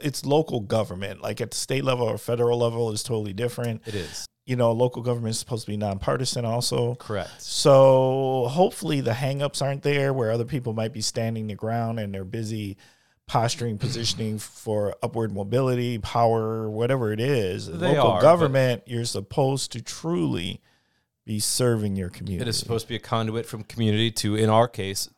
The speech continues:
Speaker 2: the city manager, 'cause that's the form of governance we have, which
Speaker 1: Correct.
Speaker 2: is great. And I think that's the right fit for our size community. But the, to your point on the mechanics of the campaign, I truly believe that nonpartisan is important for the reasons you just mentioned. Partisanship in local government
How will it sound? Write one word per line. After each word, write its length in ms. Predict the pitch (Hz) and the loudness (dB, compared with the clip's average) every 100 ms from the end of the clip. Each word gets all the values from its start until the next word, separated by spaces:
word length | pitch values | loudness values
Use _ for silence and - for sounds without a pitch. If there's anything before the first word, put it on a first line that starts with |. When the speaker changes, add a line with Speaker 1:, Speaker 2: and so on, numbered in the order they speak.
| 117 | -8
Speaker 2:
the 140 | 101 | -2
city 240 | - 95 | 0 2
manager, 420 | 95 90 78 71 76 | 0 0 -4 -8 -10
'cause 140 | 85 | -6
that's 200 | 82 78 | -4 -6
the 240 | - 85 - - | -6 -6 -8 -10
form 260 | - 85 | -4 -2
of 120 | 90 | -2
governance 420 | 95 85 92 98 - | -2 -2 0 0 -2
we 120 | 113 | 0
have, 300 | 120 87 71 | 0 -2 -8
which 120 | 87 | -4
Speaker 1:
Correct. 160 | 127 - | -4 -2
Speaker 2:
is 20 | |
great. 200 | 131 - | -6 -6
And 100 | 98 | -6
I 60 | 104 | -6
think 220 | 113 110 | -6 -2
that's 160 | 120 - | -2 -2
the 100 | 110 | -2
right 240 | 110 104 | -2 -2
fit 240 | 120 - | -10 -8
for 120 | - 110 | 0 0
our 100 | 104 | 0
size 300 | - 101 95 | -2 -2 -2
community. 480 | - 120 90 90 110 _ _ _ - - _ - | 0 0 2 -2 -4 _ _ _ -20 -20 _ -4
But 200 | 117 - - _ | -4 -4 -20 _
the, 120 | 131 135 - | -12 -12 -4
to 100 | - | 2
your 80 | 139 | 2
point 180 | 147 135 | 2 -4
on 40 | |
the 60 | 123 | -4
mechanics 440 | 113 135 120 - | -4 0 0 0
of 140 | 123 104 | -4 -4
the 60 | |
campaign, 560 | - 107 95 123 98 87 | -2 0 0 0 0 0
I 160 | - 113 | 0 -2
truly 580 | - - - 165 131 110 | -2 -8 -2 0 0 -2
believe 440 | 101 101 101 95 | -2 -4 -4 -4
that 160 | 104 101 | -6 -2
nonpartisan 680 | 104 95 90 98 92 - | 0 0 0 -2 0 -4
is 80 | 90 | -4
important 440 | 90 90 - - - | -4 -6 -8 -12 -12
for 80 | - | -10
the 80 | 82 | -6
reasons 340 | 92 87 87 | -4 -2 -4
you 100 | 95 | -2
just 160 | 107 104 | -2 2
mentioned. 380 | 110 92 - 78 | 0 0 -4 -8
Partisanship 640 | 95 95 90 98 113 107 | -4 -2 -2 -2 -2 -2
in 120 | 113 | -4
local 220 | 104 98 104 | -4 -4 -2
government 440 | 104 101 107 107 | 0 0 -2 -2